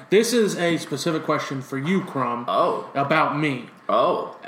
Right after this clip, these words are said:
Speaker 1: It's gonna be, an, I would hope it's a no, but Polly wants to know,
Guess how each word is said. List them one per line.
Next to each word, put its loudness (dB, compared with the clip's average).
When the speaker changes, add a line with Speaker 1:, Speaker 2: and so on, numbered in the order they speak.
Speaker 1:
It's -10
gonna 0
be, -4
an, -12
I 0
would -4
hope -4
it's -10
a -8
no, -16
but -14
Polly 2
wants 0
to -2
know, 0